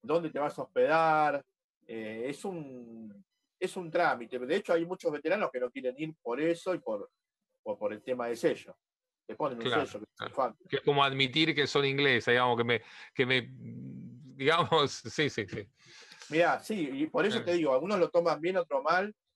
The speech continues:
Speaker 1: Eh,
Speaker 2: Claro.
Speaker 1: el tema es que, por ejemplo, es, eh, el sentimiento que tenga cada uno. Vos decís, bueno, por,
Speaker 2: Claro.
Speaker 1: voy a dejar que hagan esto por tal cosa.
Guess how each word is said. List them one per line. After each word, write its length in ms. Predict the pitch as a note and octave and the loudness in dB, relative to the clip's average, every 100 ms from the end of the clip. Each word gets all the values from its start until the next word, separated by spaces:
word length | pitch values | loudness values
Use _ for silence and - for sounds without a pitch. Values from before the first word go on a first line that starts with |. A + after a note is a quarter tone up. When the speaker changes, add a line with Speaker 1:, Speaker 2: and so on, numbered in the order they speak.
| _ | _
Speaker 1:
Eh, 180 | A#2 A#2 | -4 0
Speaker 2:
Claro. 300 | A2+ A2 G#2+ | 0 0 -2
Speaker 1:
el 240 | G#2+ F#2+ _ | -6 -12 _
tema 320 | F3 G3 F3+ | -2 2 4
es 260 | G#3+ B3 - - | 4 0 -4 -8
que, 80 | |
por 120 | C3 B2+ | 0 0
ejemplo, 400 | F3 F#3 F3 D3 | 0 -4 0 2
es, 220 | D#3+ D#3 _ _ _ _ _ - | 2 0 _ _ _ _ _ -8
eh, 280 | A#2+ A#2 A#2+ | -2 -2 -2
el 100 | B2 | -2
sentimiento 540 | D#3+ D#3 F#3 B3+ G#3+ | -2 0 2 2 2
que 220 | D3 D3 D#3 | 0 -2 -2
tenga 260 | E3+ E3+ | 0 0
cada 240 | D#3 D3+ D#3+ | 2 4 4
uno. 440 | A3 D3 A2+ G#2 A#2+ | 4 0 -4 -12 -2
Vos 140 | D3+ | -2
decís, 180 | - D#3 | -2 -2
bueno, 260 | D#3+ B2+ - | 0 0 -2
por, 120 | - | -2
Speaker 2:
Claro. 140 | A2+ - | -2 -2
Speaker 1:
voy 160 | F3+ | 2
a 140 | G#3 E3 | 2 0
dejar 360 | D3+ D3 F#3+ E3+ | -8 0 -2 2
que 80 | |
hagan 240 | F3 F3 G3 | 2 2 -2
esto 260 | G#3+ F3+ | -4 -6
por 140 | F3+ F3 | -2 -2
tal 160 | D#3 - | -2 0
cosa. 500 | F#3+ C#3+ - G2+ | 4 4 2 -12